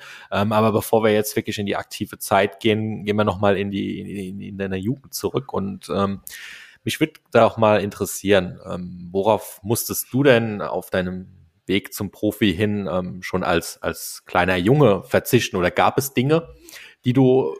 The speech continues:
dem Eishockey un-, unterordnen musstest? Und, oder gab es auch schon, schon Privilegien, die du vielleicht gespürt hast als, ähm, Trainer und das Umfeld gemerkt haben,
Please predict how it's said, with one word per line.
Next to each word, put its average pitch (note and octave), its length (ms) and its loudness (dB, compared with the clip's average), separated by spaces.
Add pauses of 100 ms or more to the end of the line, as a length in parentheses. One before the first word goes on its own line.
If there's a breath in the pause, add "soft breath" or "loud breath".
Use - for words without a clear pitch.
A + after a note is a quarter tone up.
(100)
dem A#2+ 120 2
Eishockey B2 440 0
un-, B2+ 340 -4
unterordnen B2 580 0
musstest? E3+ 520 -2
Und, A#2 380 0
oder A2+ 160 6
gab B2+ 220 2
es C3 100 -4
auch A#2 160 2
schon, G#2+ 300 -4
schon G#2 160 -4
Privilegien, G#2+ 680 0
die G2 100 -6
du G2 120 -6
vielleicht F#2+ 380 -2
gespürt - 420 -6
hast G#2 200 -6
als, - 760 -10
ähm, F#2 280 -6 (320 soft breath)
Trainer A2+ 600 4
und F#2+ 360 -4
das - 120 -6
Umfeld B2 320 -2
gemerkt G2+ 380 0
haben, A2+ 180 0